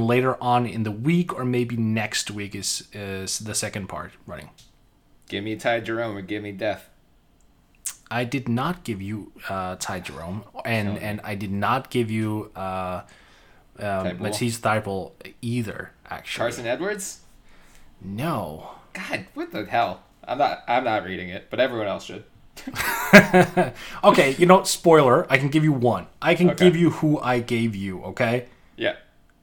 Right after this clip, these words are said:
Speaker 1: Bruno Fernando.
Speaker 2: Oh, get, get outta here.
Speaker 1: Why? He's a good player.
Speaker 2: Yeah, no. G-, give it, give me him in the second round. Give me a shooter in the first round.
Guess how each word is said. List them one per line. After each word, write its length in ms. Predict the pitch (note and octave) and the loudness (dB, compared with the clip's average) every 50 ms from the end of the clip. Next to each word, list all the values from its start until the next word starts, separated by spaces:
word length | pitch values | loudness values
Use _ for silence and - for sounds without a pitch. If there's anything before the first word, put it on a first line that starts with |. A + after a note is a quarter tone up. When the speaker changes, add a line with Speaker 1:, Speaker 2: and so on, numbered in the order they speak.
| _ - | _ -2
Speaker 1:
Bruno 380 | - B2+ C#3 C#3+ D3 C#3+ C3+ | 0 2 2 2 2 0 -2
Fernando. 680 | B2 - A#2+ A2 G#2 G#2 G2 G2 F#2+ - C#2+ - - - - - - - - - - - - | -2 -4 -4 -4 -4 -4 -4 -6 -6 -8 -10 -14 -16 -18 -20 -20 -20 -20 -20 -20 -20 -14 -6
Speaker 2:
Oh, 380 | - D#3+ D3 A#2 G#2 G2+ F2+ - - | 0 2 2 2 2 0 -4 -10 -10
get, 200 | - - - - - - - - - | -8 -8 -8 -8 -12 -20 -20 -10 -4
get 160 | G#4 G4 F#3 C3+ | -2 2 4 4
outta 220 | B2+ A#2 A#2 A#2 | 6 6 4 4
here. 460 | A2 C3 A#2+ A2+ G#2+ G#2+ G#2 G#2 - - - _ _ _ _ _ _ _ _ - _ _ _ _ _ _ _ _ _ _ _ _ _ _ _ _ - - - - - - _ _ _ _ _ _ _ _ _ _ _ - - | 2 2 2 2 2 0 0 -2 -6 -12 -20 _ _ _ _ _ _ _ _ -20 _ _ _ _ _ _ _ _ _ _ _ _ _ _ _ _ -20 -20 -20 -20 -20 -20 _ _ _ _ _ _ _ _ _ _ _ -18 -14
Speaker 1:
Why? 360 | - A#2+ G3+ A#3 G#3 B2+ - - _ | -10 -8 -8 -8 -8 -12 -14 -16 _
He's 160 | - C#3+ D3 D#3+ | -10 -8 -6 -4
a 40 | |
good 180 | E3+ F3+ F3 F3 | -2 0 -2 0
player. 340 | - C#3+ B2 F#2+ - - - _ _ _ | 0 -2 -2 -2 -4 -6 -12 _ _ _
Speaker 2:
Yeah, 440 | - C3+ C3 B2+ A#2+ A#2 A2 G#2 G2 F#2+ | -18 -10 -4 0 2 2 2 2 -2 -4
no. 400 | G2 F#2+ F#2 F#2 F#2 F#2 G2+ - - - | -6 -4 -4 -4 -4 -4 -8 -12 -12 -8
G-, 120 | C#3 B2+ A#2 | -8 -6 -6
give 240 | - A#2+ D3 D3 D#3 | -4 -2 0 0 2
it, 200 | D#3 D#3 D#3 - | 2 0 -2 -2
give 140 | - D#3 C#3+ | -2 -2 0
me 80 | D3+ D3 | 0 0
him 280 | C#3 C3 B2 G#2+ - - - | 0 -2 -2 -8 -14 -16 -14
in 80 | - A2+ | -12 -10
the 80 | G2+ G2 | -10 -6
second 340 | - A2+ G2 F#2+ G#2+ F#2 | -4 -4 -4 -4 -4 -6
round. 300 | F#2 F#2 F#2+ F#2+ F#2+ - - - | -6 -6 -6 -6 -8 -12 -12 -10
Give 160 | B2 A#2+ A#2 | -8 -6 -4
me 220 | A#2+ A#2 A2 A2 | -2 -2 -2 -2
a 200 | G#2+ - - G2+ | -4 -6 -8 -10
shooter 360 | - - F#2+ F#2+ F2+ F2+ F2+ | -10 -8 -8 -8 -6 -6 -6
in 80 | F2+ F2+ | -6 -8
the 60 | F2 | -8
first 260 | - F#2 F2+ F2 - | -10 -10 -12 -10 -6
round. 220 | - F#2 G2 A#2 | -6 -6 -6 -6